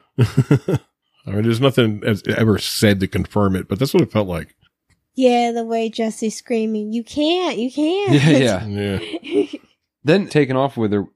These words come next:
Speaker 3: with, on the horse, and they, they make a point to show one scene where he has to duck down low under a branch. And I'm like, "Cool, they're setting up. Someone's gonna get clotheslined by this branch. No, we'll never see this branch again." There was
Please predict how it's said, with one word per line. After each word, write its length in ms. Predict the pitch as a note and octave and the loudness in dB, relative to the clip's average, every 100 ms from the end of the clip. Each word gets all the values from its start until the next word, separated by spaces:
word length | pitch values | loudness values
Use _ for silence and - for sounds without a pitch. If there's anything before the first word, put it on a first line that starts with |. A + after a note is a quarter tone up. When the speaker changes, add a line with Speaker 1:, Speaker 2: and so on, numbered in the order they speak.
| _ | _
Speaker 3:
with, 140 | G#2+ G#2 | -8 -6
on 220 | - A#2 | -2 0
the 80 | G2 | 0
horse, 400 | A2+ A#2 G2 - | 0 -2 -2 -6
and 200 | - G#2+ | -4 0
they, 120 | G#2+ | 0
they 180 | G2 A2+ | 2 4
make 180 | A#2+ B2+ | 4 2
a 60 | |
point 300 | A#2 C3 B2 | 0 0 0
to 40 | - | 0
show 220 | - A2+ | 2 2
one 240 | A2 A#2 | 2 0
scene 280 | A2 B2+ A2+ | 0 0 2
where 120 | G2+ | 0
he 180 | F#2+ A2+ | 0 0
has 120 | A2 | 0
to 80 | - | -2
duck 320 | F#2 A#2 A2 | -2 -2 2
down 260 | A#2+ A2+ G#2 | 2 2 4
low 260 | A2 G#2 | 4 2
under 480 | C2+ A2 G#2+ A2 G2+ _ | 0 0 2 2 0 _
a 120 | G2+ | -6
branch. 640 | F2 G#2+ G#2 F2 - - _ _ _ _ | 0 2 2 0 -6 -16 _ _ _ _
And 100 | G#2+ | 0
I'm 120 | G2+ | 0
like, 180 | G2+ D#2+ | 0 -4
"Cool, 280 | - C3 F#2+ | 2 2 4
they're 100 | G#2 | 0
setting 320 | - A2+ F2 | 2 0 2
up. 200 | G2 E2 _ _ _ | -4 -6 _ _ _
Someone's 400 | - B2 A2+ F#2+ | 0 2 4 2
gonna 160 | G#2 F#2 | -2 -4
get 160 | D#2 | -6
clotheslined 560 | - B2+ A2 G#2 F#2 F#2 | -2 2 2 2 -2 -2
by 140 | F2+ | -2
this 160 | F2+ F#2 | -2 -4
branch. 460 | G#2 G2+ F2 - - | -4 -4 -4 -6 0
No, 120 | B2 | 2
we'll 140 | B2 | 4
never 160 | E3 A2 | 2 2
see 140 | - | 0
this 140 | G2+ - | -4 -4
branch 320 | G2+ G2 F#2+ | -8 -10 -10
again." 260 | F2+ G#2 | -8 -6
There 100 | G2+ | -2
was 80 | A2 | 2